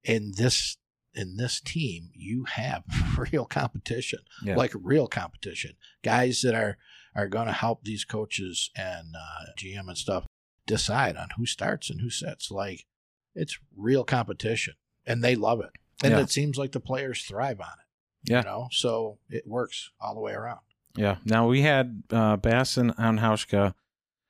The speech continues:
Speaker 2: going back and forth the last, you know, they had today, they had Sunday. Um, they're, they've been going back and forth. Hauschka made the one day he kicked, I think that was Sunday, right?
Speaker 1: Yes.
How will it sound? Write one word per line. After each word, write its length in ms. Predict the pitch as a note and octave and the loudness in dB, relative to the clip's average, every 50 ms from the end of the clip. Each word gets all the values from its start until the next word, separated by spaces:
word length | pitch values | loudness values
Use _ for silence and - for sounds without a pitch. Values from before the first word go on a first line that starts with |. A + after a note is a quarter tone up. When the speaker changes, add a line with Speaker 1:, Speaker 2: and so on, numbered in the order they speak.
| _ _ | _ _
Speaker 2:
going 240 | - A#2+ A#2+ A#2+ | 2 4 4 6
back 240 | A2+ A#2+ A#2 A2+ - | 6 4 4 4 2
and 100 | A#2 G#2 | 0 -2
forth 340 | - - B2 A#2 A2 G#2+ - | 0 2 4 4 4 4 2
the 100 | - G#2+ | 2 4
last, 600 | G2+ G#2 G#2 G2+ F#2 - - - - - - - _ _ - | 4 6 6 6 4 2 -2 -4 -4 -8 -10 -12 _ _ -4
you 120 | A2 G#2+ | 0 0
know, 160 | G2 F#2+ F2+ - _ _ _ _ _ _ _ _ _ - | 0 0 -2 -4 _ _ _ _ _ _ _ _ _ -2
they 160 | - A2 G#2+ | 2 4 6
had 320 | G2+ G#2 G2+ F#2+ F2+ G2 - _ _ | 6 6 6 4 2 -4 -12 _ _
today, 540 | - - A#2 A2 A2 A2+ A2+ A2 A2 A2 G#2+ | 0 2 4 6 6 6 6 6 6 4 4
they 220 | G2 G#2 G2 G2 | 4 4 4 4
had 360 | G2 G2+ G2 G2 F2+ F2 - | 4 4 4 4 2 0 -4
Sunday. 760 | - - - - G#2 G#2 G2+ G2+ G2+ G2+ G2+ G2+ G2+ F#2+ - _ _ _ _ _ _ _ _ _ _ | -4 0 2 4 4 4 4 6 6 6 6 4 4 0 -2 _ _ _ _ _ _ _ _ _ _
Um, 600 | - G2 F#2+ F#2+ F#2+ F#2 F#2 F#2 F#2 F2+ E2+ - _ _ _ _ _ _ _ - - - - | -4 -2 0 0 2 2 0 0 -2 -4 -8 -10 _ _ _ _ _ _ _ -12 -12 -4 0
they're, 280 | A2 A2 A2 G#2+ - - _ _ | 4 4 4 4 2 -2 _ _
they've 140 | - A#2+ A#2 | 0 2 4
been 300 | A#2+ B2 B2 A#2 G#2+ - _ _ _ _ _ _ _ _ _ _ _ - | 4 4 4 4 2 0 _ _ _ _ _ _ _ _ _ _ _ 2
going 180 | C3+ C3 B2+ B2 | 4 4 6 6
back 160 | B2+ B2 A2+ | 4 4 2
and 100 | A2+ G2+ | 0 -2
forth. 500 | - B2 A#2+ B2 B2 A2+ - - - - - | 2 4 4 6 4 2 0 -8 -18 -14 -4
Hauschka 340 | G#2+ A#2 A#2 A#2 - - A2+ | 0 2 2 2 4 4 4
made 440 | A2 A2 A2 A2 A2 A2 G2+ - - - _ _ _ - - | 6 6 6 6 6 4 4 2 -4 -10 _ _ _ -20 -4
the 140 | - A#2+ | -2 0
one 220 | A2 A2 A#2 A#2 A2+ | 2 4 4 4 6
day 160 | A2+ A2 A2 | 6 6 4
he 80 | A2+ G#2 | 4 2
kicked, 260 | - B2 A2 - A2+ | 0 0 0 2 2
I 60 | G#2 | 2
think 180 | A2 A2 F#2+ - | 2 2 2 2
that 120 | G#2 G2+ | 2 4
was 100 | G2+ F#2 | 4 2
Sunday, 300 | - - A#2 G#2+ G2+ F#2+ F2+ | 2 2 2 4 4 2 2
right? 240 | F2+ F#2 G2 G#2 - _ _ _ _ _ - - - - | 4 4 2 2 0 _ _ _ _ _ -20 -16 -8 -6
Speaker 1:
Yes. 340 | G2 - - - - - | -6 -4 -2 -2 -2 -2